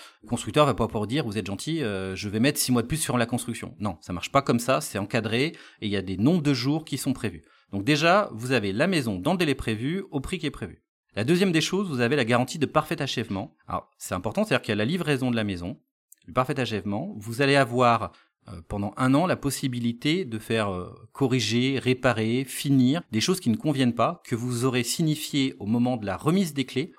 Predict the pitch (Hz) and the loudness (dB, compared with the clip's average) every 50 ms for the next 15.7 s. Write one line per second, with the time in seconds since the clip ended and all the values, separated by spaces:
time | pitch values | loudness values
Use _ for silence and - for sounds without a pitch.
0 | _ _ _ - 226 233 240 226 233 - - - 147 135 123 123 120 117 113 123 | _ _ _ 8 10 10 10 10 6 0 -2 0 2 2 4 2 2 2 2 2
1 | 120 120 117 - - 165 185 185 - - - - _ _ _ 127 123 147 156 143 | 2 2 0 -2 -4 -4 -4 -2 -4 -6 -8 -8 _ _ _ 2 2 4 4 4
2 | 123 98 85 87 - _ _ _ _ _ _ _ _ _ _ _ _ - 82 - | 2 2 -2 -8 -12 _ _ _ _ _ _ _ _ _ _ _ _ -20 -12 -2
3 | - 127 131 120 107 113 147 190 165 127 113 113 - 101 95 87 98 131 156 - | 2 2 4 4 4 2 0 0 2 0 -2 -2 -4 -8 -6 -4 -4 -4 -2 0
4 | 151 151 180 - - 110 104 143 143 - - 98 - - - _ _ _ _ _ | 0 0 0 0 -4 -4 -4 -4 -8 -6 -8 -10 -10 -10 -18 _ _ _ _ _
5 | _ _ _ _ _ - 104 107 110 117 117 - - 165 160 151 147 156 170 180 | _ _ _ _ _ -4 -4 -2 -2 -2 -4 -2 4 4 4 6 6 4 4 6
6 | 196 214 226 240 240 - - - 117 110 110 110 - - - 135 127 - 135 127 | 6 6 6 4 4 2 -2 -4 -2 -2 -2 -2 -2 -2 -2 -2 -2 0 0 0
7 | 123 - 180 170 135 117 123 117 120 - - - 113 104 107 127 135 120 113 113 | 2 2 2 0 2 2 4 2 2 0 -2 -6 -6 -2 2 4 4 6 4 4
8 | 135 175 180 135 101 92 95 113 151 202 - - 170 151 - - 131 110 95 92 | 2 0 -4 -6 -8 -8 -6 -2 -2 -4 -2 -4 -8 -10 -6 -4 -4 -2 -2 -4
9 | - - _ _ _ _ - - _ _ - 123 135 - 135 113 117 113 107 104 | -8 -10 _ _ _ _ -20 -20 _ _ -2 -2 0 0 0 -2 0 0 0 0
10 | 95 101 139 156 147 139 139 151 190 214 - - 113 107 127 131 - - - 165 | 0 0 0 2 2 2 2 2 0 -2 -4 -6 -2 -2 -2 -2 0 -2 -4 -2
11 | - 127 120 131 127 - - - 165 160 175 190 - - 113 110 120 156 160 160 | -2 -2 -2 -2 -4 -4 -4 -2 0 2 2 0 0 -2 -4 0 0 0 0 0
12 | 170 160 - 160 165 160 151 143 135 127 113 101 90 82 - _ _ _ - - | -4 -6 -4 -4 -2 0 2 2 4 2 2 0 -4 -10 -12 _ _ _ -12 -4
13 | - 104 98 101 120 131 127 - - - 95 85 90 101 107 110 120 127 131 131 | -4 -2 0 0 0 0 -2 -4 -12 -12 -12 -6 -2 0 2 2 2 4 4 2
14 | 123 104 92 - - 95 90 92 92 95 98 104 110 120 120 110 104 98 90 95 | 2 0 -2 -4 -4 -4 -2 -2 -2 -2 -2 0 0 0 0 0 -2 -4 -4 -4
15 | 92 90 92 - - - - 95 98 110 123 131 127 - | -4 -4 -4 -4 -4 -4 -2 -2 -2 0 -2 -2 -4 -8